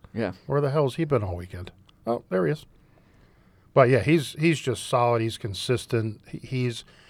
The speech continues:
Speaker 2: he's got the perfect demeanor for golf. No two ups, no two downs. He's just, it's just remarkable. Yeah, it's an excellent season.
Speaker 1: So for this year, uh,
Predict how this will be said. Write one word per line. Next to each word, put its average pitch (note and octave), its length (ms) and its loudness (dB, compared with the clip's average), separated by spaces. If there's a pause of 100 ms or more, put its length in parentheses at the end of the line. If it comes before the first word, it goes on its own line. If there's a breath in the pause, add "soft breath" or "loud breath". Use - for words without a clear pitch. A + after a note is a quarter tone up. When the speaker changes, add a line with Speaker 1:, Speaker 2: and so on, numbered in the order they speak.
(280 soft breath)
Speaker 2:
he's D#3 220 -4
got D3+ 240 -6
the C#3+ 120 4
perfect - 720 -2
demeanor A2 460 -2
for G2 220 -12
golf. F2+ 420 -12
No C3 460 2 (120)
two D3 240 -2
ups, - 380 -2
no C3 180 2
two C3+ 220 -6
downs. A2 560 -4 (960 soft breath)
He's B2+ 200 -4
just, - 760 -10 (220)
it's - 240 -10
just D3+ 220 -8
remarkable. C3+ 460 -4
Yeah, D3 100 6
it's G#2 120 0
an D#3+ 100 0
excellent A#2+ 360 -4
season. F2 360 -16 (240)
Speaker 1:
So C3 300 2
for C3+ 220 -4
this D3 460 2
year, D#3+ 540 0 (1700 soft breath)
uh, A#2+ 380 0